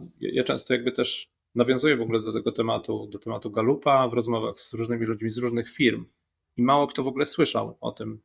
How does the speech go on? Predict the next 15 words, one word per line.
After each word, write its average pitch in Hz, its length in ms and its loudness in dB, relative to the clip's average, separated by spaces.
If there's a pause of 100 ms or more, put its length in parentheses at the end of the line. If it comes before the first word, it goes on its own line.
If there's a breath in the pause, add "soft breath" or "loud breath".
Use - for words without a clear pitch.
(120)
To 120 120 -4
jest 120 220 -6
pierwsza 120 300 2
rzecz 107 400 -6 (160)
w - 20 -10
ogóle. 113 400 -2 (800)
Em, 117 560 -4
a 156 80 2
jak 156 160 -2
słyszał, 160 280 -2
to - 140 -6
po 135 120 -4
prostu - 280 -6
słyszał 107 460 0
i, 113 380 0